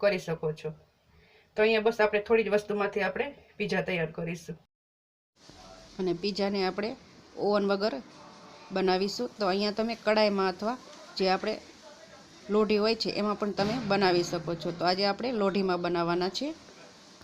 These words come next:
તો અહીંયા કડાઈમાં મેં બે ચમચી જેટલું તેલ એડ કરી દીધું છે. સૌપ્રથમ તો આપણે પીઝાનો મસાલો તૈયાર કરી લઈશું. તો તેલ આપણું થોડું ગરમ થઈ ગયું છે, તો એમાં આપણે ચપટી હિંગ એડ કરીશું, અને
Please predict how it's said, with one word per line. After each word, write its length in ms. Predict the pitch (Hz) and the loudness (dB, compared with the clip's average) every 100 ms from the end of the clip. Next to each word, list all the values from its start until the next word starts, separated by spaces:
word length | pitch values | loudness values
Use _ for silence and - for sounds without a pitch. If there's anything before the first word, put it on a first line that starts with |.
| - _ _ _ - - | -20 _ _ _ -18 -6
તો 60 | 190 | -2
અહીંયા 260 | 202 202 | 0 2
કડાઈમાં 360 | 202 208 208 202 | 2 0 -2 -4
મેં 100 | 240 202 | -4 -4
બે 100 | 196 | -2
ચમચી 260 | 202 208 190 | -4 -6 -6
જેટલું 260 | 214 233 240 | -6 -8 -4
તેલ 160 | 196 185 | 0 0
એડ 100 | 156 - | 0 -2
કરી 180 | 180 180 | -6 -6
દીધું 220 | 185 202 247 | -6 -6 -6
છે. 60 | |
સૌપ્રથમ 480 | 233 196 190 202 190 185 | -6 -6 -6 -6 -4 0
તો 80 | |
આપણે 240 | 190 185 277 | 0 0 -6
પીઝાનો 320 | 208 196 196 247 | -6 -4 -4 -2
મસાલો 300 | 185 - 202 196 | -6 -2 0 0
તૈયાર 220 | 202 208 208 | 0 -2 -2
કરી 200 | 208 208 | -4 -4
લઈશું. 340 | 208 214 294 - - - - - - - | -6 -8 -14 -16 -20 -20 -20 -20 -18 -10
તો 100 | 185 | -4
તેલ 140 | 208 220 | 0 2
આપણું 240 | 214 214 208 | 2 -2 -6
થોડું 220 | 220 196 | -6 -2
ગરમ 180 | 214 220 | -4 -2
થઈ 140 | 226 240 | -4 -4
ગયું 120 | 202 180 | -6 -10
છે, 120 | 170 165 | -8 -6
તો 60 | 190 | -4
એમાં 140 | 202 196 | -2 -4
આપણે 180 | 208 277 - - - - - | -4 -8 -10 -20 -20 -20 -6
ચપટી 280 | 202 - 247 | -6 -4 -6
હિંગ 200 | 196 208 185 | -4 -2 -4
એડ 100 | 170 | -2
કરીશું, 360 | 185 190 - 285 - - - - - - - - - - - - - - - _ _ - - - - - - - | -4 -6 -8 -12 -12 -20 -20 -20 -20 -20 -20 -20 -20 -20 -20 -20 -20 -20 -20 _ _ -20 -20 -8 -8 -8 -20 -20
અને 120 | - | -6